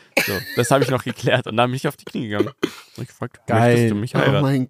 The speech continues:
Speaker 3: Gott, ist das schön.
Speaker 1: So.
Speaker 2: Nochmal
Speaker 3: Krank.
Speaker 2: herzlichen Glückwunsch.
Speaker 3: Herzlichen Glückwunsch.
Speaker 2: Auch im Namen der Rammler, die jetzt wahrscheinlich gerade auch ein Tränchen verdrücken, weil sie seit
Speaker 3: Ja, safe.
Speaker 2: drei Jahren mit dir im Auto sitzen oder irgendwo unterwegs sind, dich immer hören und wir dich immer gefragt haben, „Na, Digga,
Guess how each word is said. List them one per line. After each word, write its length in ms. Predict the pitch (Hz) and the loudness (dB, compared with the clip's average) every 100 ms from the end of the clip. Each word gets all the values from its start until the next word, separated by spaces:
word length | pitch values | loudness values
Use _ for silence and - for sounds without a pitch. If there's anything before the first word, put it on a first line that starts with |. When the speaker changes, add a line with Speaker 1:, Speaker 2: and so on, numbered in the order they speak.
| - | -2
Speaker 3:
Gott, 280 | 135 127 - | 0 0 -2
ist 200 | 120 - | -10 -8
das 140 | 123 | -10
schön. 320 | - 92 98 104 _ _ _ _ _ | -8 -8 -8 -10 _ _ _ _ _
Speaker 1:
So. 220 | 110 95 92 _ _ _ - - | 2 2 0 _ _ _ -20 -6
Speaker 2:
Nochmal 260 | 117 107 104 | -2 0 4
Speaker 3:
Krank. 120 | 120 | 4
Speaker 2:
herzlichen 260 | 135 123 110 | 4 4 4
Glückwunsch. 600 | 113 - 120 113 - - | 2 2 0 0 -2 -4
Speaker 3:
Herzlichen 420 | 131 - 127 123 | -4 -2 0 2
Glückwunsch. 340 | 110 92 104 110 | 2 0 -2 2
Speaker 2:
Auch 140 | - | 4
im 100 | 117 | 6
Namen 280 | 113 117 117 | 6 6 4
der 160 | 113 | 2
Rammler, 420 | 107 110 113 110 110 - | 2 2 2 0 -4 -6
die 60 | |
jetzt 260 | 107 104 - | -6 -6 -6
wahrscheinlich 360 | 104 107 107 - | -4 -2 -2 -2
gerade 380 | 101 104 107 104 - - - | 0 2 2 -2 -10 -20 -6
auch 160 | - 127 | 0 2
ein 180 | 120 - | 0 0
Tränchen 520 | - 135 147 123 131 | 2 4 4 2 2
verdrücken, 580 | - 110 117 123 - 117 | 2 2 4 2 4 4
weil 140 | 113 | 6
sie 80 | 113 | 6
seit 160 | 110 127 | 4 4
Speaker 3:
Ja, 180 | 117 | 2
safe. 340 | 127 117 113 110 | -2 0 0 2
Speaker 2:
drei 240 | 135 127 156 | 4 6 6
Jahren 380 | 147 135 139 135 | 6 6 4 0
mit 220 | 123 - | -4 -2
dir 320 | 131 127 117 | 0 0 -2
im 80 | 123 | -8
Auto 300 | 131 127 131 | -6 -6 -6
sitzen 440 | 113 113 - 123 117 | -8 -10 -10 -12 -8
oder 280 | 117 120 | -6 -6
irgendwo 280 | 131 131 120 | -4 -4 -2
unterwegs 460 | 117 120 113 120 - | -2 -2 -2 -2 -4
sind, 180 | 113 123 | -6 -6
dich 140 | 113 | -4
immer 200 | 127 123 | -2 0
hören 440 | 113 120 120 120 127 | 2 2 2 0 0
und 160 | 113 | 2
wir 100 | 123 | 2
dich 160 | 120 - | 2 2
immer 220 | 147 139 | 4 4
gefragt 360 | 127 - 131 - | 4 0 -2 2
haben, 200 | 120 123 | 2 4
„Na, 260 | 143 180 | 4 4
Digga, 460 | 170 190 180 170 | 2 0 4 4